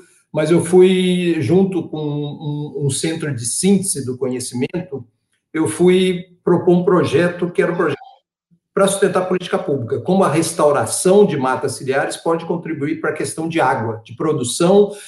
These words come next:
e qualidade de água. Então, era um projeto que tinha uma clareza muito, muito forte no atendimento de política pública, e eu tinha essa proposta clara, eu fui pra lá.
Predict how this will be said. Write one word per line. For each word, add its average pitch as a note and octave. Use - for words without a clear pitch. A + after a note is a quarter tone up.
e F#3
qualidade D3+
de E3
água. A#2
Então, E3
era F3
um F3
projeto E3+
que -
tinha D#3
uma C#3
clareza C#3
muito, C3+
muito D3+
forte D#3+
no C#3+
atendimento D3+
de -
política F3
pública, A3+
e D4+
eu C#4+
tinha C4+
essa A#3+
proposta G#3
clara, G3
eu G#3
fui G#3+
pra A3
lá. C#3